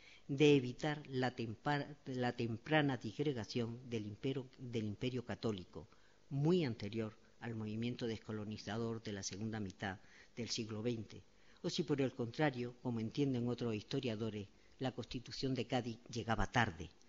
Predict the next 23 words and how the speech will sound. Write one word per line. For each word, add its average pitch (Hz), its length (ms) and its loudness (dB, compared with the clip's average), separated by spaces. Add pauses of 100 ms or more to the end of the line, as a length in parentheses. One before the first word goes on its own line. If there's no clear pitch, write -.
(180)
cuando 117 260 0
ya 120 180 0
la 113 120 0
mecha 117 360 0
de 95 100 -4
la 90 100 -4
insurrección 98 760 -6 (300)
había 120 320 0
prendido 104 560 0
en 98 160 -6
tierras 95 420 -4
americanas. 87 560 -10 (760)
Ciertamente, 143 720 6
su - 160 4
aplicación 139 500 4
en 139 80 8
América 135 480 2
resultó 127 560 -2
especialmente 110 640 -2
problemática. 87 800 -6 (440)
Extendida 131 640 6
la 113 120 6
insurrección, 120 800 2